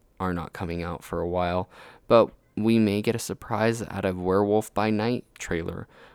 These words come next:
or a Guardians of the Galaxy Christmas special trailer. Who knows? Just keep your eyes peeled for YouTube around tomorrow night. And that wraps up our information today,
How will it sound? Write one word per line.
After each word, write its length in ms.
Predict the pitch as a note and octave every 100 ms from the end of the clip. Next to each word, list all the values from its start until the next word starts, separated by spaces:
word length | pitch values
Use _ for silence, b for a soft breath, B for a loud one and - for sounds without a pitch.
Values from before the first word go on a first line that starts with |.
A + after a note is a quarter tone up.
| B -
or 360 | F#2 F#2+ F#2
a 140 | F2 F2+
Guardians 420 | F2+ F#2+ F#2+ G2
of 60 |
the 40 | F#2+
Galaxy 640 | F#2+ F#2+ F#2+ - F#2+ F#2 -
Christmas 340 | - - F2+
special 440 | - - - - -
trailer. 400 | - G1+ - - _ _ _ _ _ _ _ - - _
Who 180 | A2+ A2
knows? 340 | A2+ A2+ A2+
Just 220 | - -
keep 200 | - G2+
your 160 | - -
eyes 180 | F#2+ -
peeled 320 | - G#2+ G#2
for 140 | -
YouTube 460 | G2+ G2 - G2 G2 B B B B B _ -
around 340 | G2 F#2+ F#2
tomorrow 360 | - F#2 F2+ G1+
night. 260 | - - - _ _ B B B B B _ _
And 720 | G#2 G#2 G2+ G2 G2 G2 - - _
that 460 | G2 G#2+ A2+ G#2 - -
wraps 440 | - G2 G2+ - - -
up 380 | G2+ A#2 - -
our 240 | F#2 F#2+
information 640 | F2+ G2+ G2+ F2+ F#2 F2+ F#2
today, 480 | - F#2 F#2 G#2+